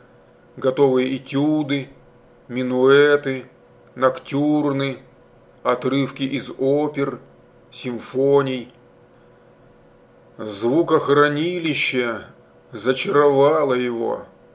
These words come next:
заколдовало, потому что откуда-то из потаённых музыкальных шкатулок и ларчиков стали появляться сказочные дива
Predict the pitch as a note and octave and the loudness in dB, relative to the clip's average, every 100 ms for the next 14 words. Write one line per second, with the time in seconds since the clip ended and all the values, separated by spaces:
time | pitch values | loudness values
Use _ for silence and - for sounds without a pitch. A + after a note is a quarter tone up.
0 | - A2+ A#2 - B2 A2 C3 C3 C#3 D3 | -18 -6 -6 0 -2 4 4 6 4 4
1 | C3 A2 - - - _ _ _ - - | 2 0 -6 -18 -20 _ _ _ -20 -10
2 | A2+ C3 D3 - C#3+ C#3 - D#3+ D#3 D3 | -6 -2 -4 2 2 2 -2 -2 0 0
3 | D3 C#3+ D3 D3 C3+ C#3+ E3 D3+ D3 B2 | -2 -2 -2 2 2 2 0 0 -4 -4
4 | C#3 B2+ - D3+ C#3+ B2 - C#3+ C#3 C#3+ | -4 -4 0 0 0 -4 -2 0 0 0
5 | D#3+ C#3 - C3 B2+ D3 E3+ D#3 - B2 | 0 0 0 0 2 4 4 0 -6 -4
6 | A#2+ - - - - _ - _ - - | -4 -4 -12 -20 -20 _ -20 _ -20 0
7 | C#3+ D#3 C#3 C3+ B2+ A#2+ C3 D#3 - C#3+ | 2 2 2 2 2 0 0 0 0 -2
8 | C3+ - - - - - - D3 C3+ C3 | -2 -6 -20 -20 -20 -20 -4 0 0 -2
9 | C#3 C#3 - B2 D3+ C#3 A2+ A2+ | -4 -6 -6 -8 -4 -4 -4 -8